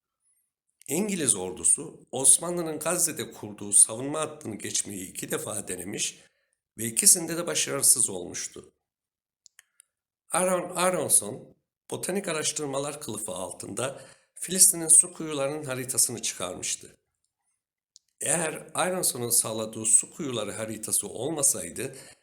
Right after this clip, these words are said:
İngiliz generali Allenby, Gazze cephesini atlayarak çölden direkt Brüssel'e geçmesi, geçmeyi asla göze alamazdı. Allenby,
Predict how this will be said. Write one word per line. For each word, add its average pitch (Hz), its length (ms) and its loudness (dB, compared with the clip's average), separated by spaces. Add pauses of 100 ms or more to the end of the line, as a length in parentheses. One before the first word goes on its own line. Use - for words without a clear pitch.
(220)
İngiliz 151 500 0
generali 98 720 -6
Allenby, 139 540 -2 (600)
Gazze 180 300 4
cephesini 131 480 4
atlayarak 131 640 -4
çölden 127 560 -4
direkt - 460 -4
Brüssel'e 135 640 4
geçmesi, 117 680 2
geçmeyi 120 500 -4
asla 156 460 4
göze 131 260 2
alamazdı. 107 680 -2 (1160)
Allenby, 143 540 0